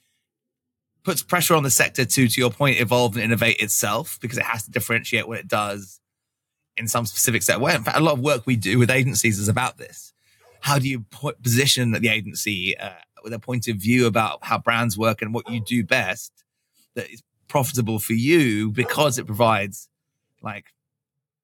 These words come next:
some form of appeal to the market, right? But I think the comp-, the competitive set expanding means that the role, the options for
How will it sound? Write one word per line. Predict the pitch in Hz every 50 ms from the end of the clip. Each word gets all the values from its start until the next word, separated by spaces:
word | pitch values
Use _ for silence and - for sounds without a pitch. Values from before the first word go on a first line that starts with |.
| _ _ - _
some | _ - - - - 127 117 117 113
form | 101 - - - - 123 117 110 101
of | 95 95
appeal | 104 - - - 120 107 90 - - - 98
to | - 92
the | 90
market, | 95 90 - - _ _ _ _ _ _ -
right? | 110 107 120 127 _ _ _ _ _ _ _ _ _ _ _ _ _ _ _ _ _ _ _
But | - 165 143 -
I | - 147
think | - 175 180 170 - - _ _ _ _ _ _ _ _ _
the | - 139
comp-, | - - 165 131 - - -
the | - 143
competitive | - 147 131 165 170 165 - 156 127
set | - 156 120
expanding | 120 - - - 143 147 143 123 113 107 107
means | 110 110 110 98
that | 117 98
the | 117
role, | 117 127 131 123 120 117
the | 117 131 -
options | - 151 151 - - 151 127 120 123
for | - 117